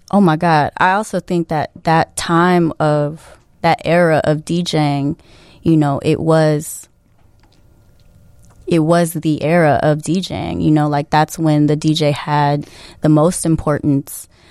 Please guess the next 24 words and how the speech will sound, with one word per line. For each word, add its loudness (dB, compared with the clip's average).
um, 0
and 2
was, 0
like, -8
honored 0
as -6
the -6
heartbeat -4
of -10
the -8
party. -2
And 0
it, -2
not 2
necessarily -4
that -6
it's -12
not -6
that -2
now, 2
but -2
it's 0
just -4
like -6